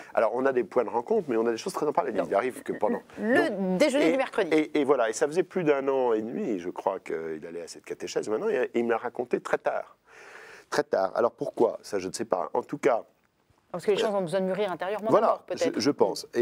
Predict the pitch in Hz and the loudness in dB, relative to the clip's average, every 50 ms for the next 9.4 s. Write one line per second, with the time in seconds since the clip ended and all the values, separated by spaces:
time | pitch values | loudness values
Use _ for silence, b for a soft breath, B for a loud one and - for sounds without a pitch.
0 | 123 123 123 - 120 120 117 113 113 110 107 104 104 104 101 98 B B B B | 4 4 4 2 2 2 4 4 2 2 2 2 0 0 0 -2 B B B B
1 | B B B B B B - - 104 107 - - - - 135 143 156 151 139 117 | B B B B B B -4 -2 -2 -2 -2 -6 -6 -2 0 0 2 4 4 4
2 | 101 95 92 92 90 90 90 87 95 104 101 98 95 98 92 107 139 143 127 110 | 4 2 2 2 2 2 2 0 0 -2 -2 0 0 0 0 0 0 2 2 0
3 | 98 87 98 92 87 90 - - 170 175 - - 101 98 - - 98 95 104 120 | 0 0 0 0 -2 -2 -2 -2 0 0 0 0 -2 -4 -4 -6 -6 -4 0 0
4 | 123 131 127 113 98 92 90 90 92 95 95 - - 113 107 90 110 117 104 - | 2 2 2 2 0 0 -2 -4 -4 -4 -6 -4 -4 -4 -4 -2 -4 -6 -6 -8
5 | - - 95 95 107 107 - - - - - - - - - - - - 135 107 | -4 -2 -2 -2 -2 -4 -8 -12 -16 -14 -12 -12 -12 -6 -6 -6 -6 -4 -4 -6
6 | 98 - - 98 90 90 90 - 95 95 95 87 95 - 113 101 92 - - 92 | -4 -4 -4 -6 -6 -8 -8 -6 -4 -4 -4 -4 -6 -10 -12 -12 -14 -12 -12 -10
7 | 90 - 90 87 - 98 90 92 92 87 - 87 85 82 - - - - - 101 | -8 -6 -6 -6 -6 -6 -6 -6 -6 -6 -8 -10 -12 -14 -16 -18 -18 -18 -16 -10
8 | 113 135 143 - - - 90 87 87 92 113 180 190 - - 110 104 101 107 92 | -6 -6 -6 -6 -6 -8 -8 -8 -6 -6 -8 -8 -10 -4 -2 -2 0 0 0 0
9 | 104 117 160 202 - - - B | 0 -2 -2 -4 -6 -10 -12 B